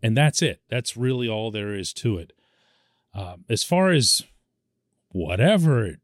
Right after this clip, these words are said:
could have been that you were reading or hearing, I don't make a habit of telling people what sort of habits they should form as it relates to media. But I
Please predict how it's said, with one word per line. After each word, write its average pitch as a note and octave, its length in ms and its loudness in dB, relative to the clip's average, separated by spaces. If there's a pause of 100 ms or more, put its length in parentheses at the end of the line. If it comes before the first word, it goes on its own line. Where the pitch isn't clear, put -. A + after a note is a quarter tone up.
(440)
could - 220 0
have D#2 220 -2
been A2+ 280 2
that E2 160 -12
you G2 140 -2
were E2+ 280 -4 (720)
reading G#2 500 0
or D#2+ 140 -10
hearing, F2+ 480 -6 (1080)
I B2 80 -12
don't D#3 240 -4
make B2 280 0
a G2 80 -4
habit A2 400 -2
of F2+ 120 -12
telling A2 320 -4
people F#2 400 -8 (1400)
what G#2 200 2
sort A2 280 0
of D#2 180 -8 (400)
habits A2+ 420 2
they G2+ 140 -4
should - 240 -8
form G#2 340 -6
as F2 120 -10
it F2 100 -14
relates F#2 440 -6
to F2 260 -6 (100)
media. F#2+ 480 -4 (960)
But G2 140 2
I G2+ 240 -2